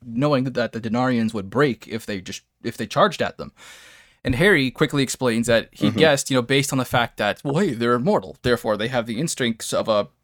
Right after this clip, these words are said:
Speaker 1: predator on the Serengeti. I was, I would just, it seemed too quick and too convenient for me. I got the idea, like, this idea of this, this bully who's surprised by the charge by the weaker guy. It's been done before a few times in, in fantasy. It's just,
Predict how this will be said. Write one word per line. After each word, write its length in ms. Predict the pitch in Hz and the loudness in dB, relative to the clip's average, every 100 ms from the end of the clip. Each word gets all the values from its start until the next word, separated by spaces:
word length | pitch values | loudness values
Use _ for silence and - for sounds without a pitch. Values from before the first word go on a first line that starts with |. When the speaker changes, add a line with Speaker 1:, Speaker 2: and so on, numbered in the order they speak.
| _ | _
Speaker 1:
predator 480 | - 202 139 117 95 | 0 0 2 0 2
on 120 | 107 | 0
the 80 | 113 | -2
Serengeti. 640 | 110 135 127 120 117 - - _ _ _ _ _ _ _ _ | -2 -2 -2 0 0 -2 -10 _ _ _ _ _ _ _ _
I 60 | - | -2
was, 220 | 139 143 | -2 2
I 80 | 135 | 2
would 120 | 170 | 2
just, 200 | 170 - - - - - | 0 -4 -10 -20 -20 0
it 140 | 180 170 | 2 4
seemed 280 | 269 254 | 4 4
too 160 | - 240 | 4 4
quick 220 | 220 208 | 4 2
and 120 | 180 | 2
too 120 | - 180 | 2 2
convenient 420 | 160 139 120 107 | 4 4 2 0
for 140 | 87 | -6
me. 100 | 87 | -2
I 80 | 127 | 0
got 140 | 143 254 | 2 2
the 80 | |
idea, 500 | - - 127 123 147 160 | 0 0 0 2 2 2
like, 160 | 123 - | -2 0
this 160 | 123 | 0
idea 320 | 131 123 127 | 0 0 0
of 160 | 131 120 | 0 0
this, 160 | 120 - - - - _ | -2 -6 -12 -20 -20 _
this 160 | 131 123 | -4 -2
bully 400 | 123 135 139 143 | 2 4 4 2
who's 240 | 147 139 | 2 2
surprised 500 | - - 120 127 127 | 0 0 2 2 2
by 100 | 120 | 0
the 80 | 110 | 0
charge 320 | - 123 127 | 0 0 0
by 100 | 123 | -2
the 60 | 110 | -4
weaker 260 | 120 123 | -4 -6
guy. 260 | 127 110 117 | -2 0 0
It's 240 | 120 123 | -2 -6
been 180 | - 226 | -2 0
done 180 | 160 139 | 4 2
before 300 | 139 139 139 | 0 -2 -2
a 40 | 131 | -2
few 100 | 135 | -4
times 320 | 127 127 120 | -2 -4 -4
in, 180 | 110 - | -4 -4
in 160 | 107 | -6
fantasy. 520 | - 120 117 117 123 | -2 -2 -2 -4 -4
It's 100 | 120 | -4
just, 260 | - 139 - | -4 -6 -8